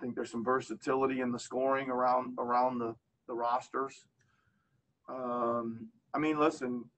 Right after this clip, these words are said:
it's gonna, it's gonna be a, it should be a great series because the teams are evenly matched. So what, what, what wins those series? I mean, well, we got, we gotta guard and make things more difficult than they're used to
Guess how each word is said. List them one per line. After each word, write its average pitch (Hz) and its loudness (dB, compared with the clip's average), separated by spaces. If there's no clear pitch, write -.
it's - -4
gonna, 135 -2
it's - -6
gonna 131 -2
be 131 0
a, 127 2
it 123 -6
should 131 -8
be 135 0
a 127 4
great 127 0
series 127 0
because 117 -4
the 117 -8
teams 127 -4
are 247 0
evenly 120 -2
matched. 123 2
So 117 0
what, - -2
what, 123 2
what 123 -2
wins 131 -2
those 123 -4
series? 131 0
I - -16
mean, 120 -8
well, - -2
we 113 -8
got, 123 2
we 120 -6
gotta 123 2
guard 123 2
and 113 -8
make 123 -4
things 127 -8
more 123 0
difficult 127 -2
than 123 -2
they're 123 0
used 127 -2
to 117 0